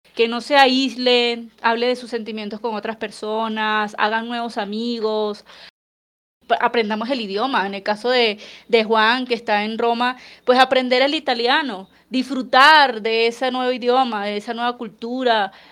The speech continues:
em, no sé, de pronto, am, ponernos objetivos claros y reales, trazarnos algunas metas claras, concisas, prontas, largas, como ustedes quieran.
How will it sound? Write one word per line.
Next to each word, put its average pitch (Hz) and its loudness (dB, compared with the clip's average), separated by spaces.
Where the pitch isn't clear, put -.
em, 208 -2
no 226 -8
sé, 240 -4
de 247 2
pronto, 220 0
am, 208 2
ponernos 254 2
objetivos 233 -4
claros 247 2
y 240 -6
reales, 226 0
trazarnos 233 -6
algunas 226 -6
metas 240 -4
claras, 240 0
concisas, 226 -4
prontas, 226 -4
largas, 220 2
como 226 -12
ustedes 240 -8
quieran. 220 -2